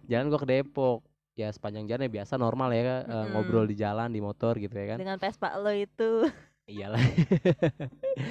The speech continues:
Speaker 1: Ya udah, gue mau cerita-cerita dan sampai akhirnya gue sampai, eh, itu udah sore banget ya, mau maghrib juga kayaknya deh.
Speaker 2: Iya.
Speaker 1: Sampainya gitu.
Speaker 2: Heeh, sampai gue nggak bimbingan.
Speaker 1: Iya, sampai
Speaker 2: Gara-gara
Speaker 1: lu
Speaker 2: kita
Speaker 1: nggak
Speaker 2: asik
Speaker 1: bimbing.
Speaker 2: ngobrol nggak sih di bakso?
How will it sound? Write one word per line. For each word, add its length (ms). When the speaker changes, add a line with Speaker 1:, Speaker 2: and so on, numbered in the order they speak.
Speaker 1:
Ya 160
udah, 220
gue 140
mau 100
cerita-cerita 720
dan 160
sampai 320
akhirnya 400
gue 320
sampai, 920
eh, 180
itu 160
udah 80
sore 220
banget 320
ya, 100
mau 160
maghrib 340
juga 280
kayaknya 260
deh. 100
Speaker 2:
Iya. 200
Speaker 1:
Sampainya 440
gitu. 220
Speaker 2:
Heeh, 320
sampai 300
gue 160
nggak 160
bimbingan. 600
Speaker 1:
Iya, 300
sampai 240
Speaker 2:
Gara-gara 0
Speaker 1:
lu 60
Speaker 2:
kita 40
Speaker 1:
nggak 140
Speaker 2:
asik 80
Speaker 1:
bimbing. 180
Speaker 2:
ngobrol 380
nggak 220
sih 260
di 140
bakso? 400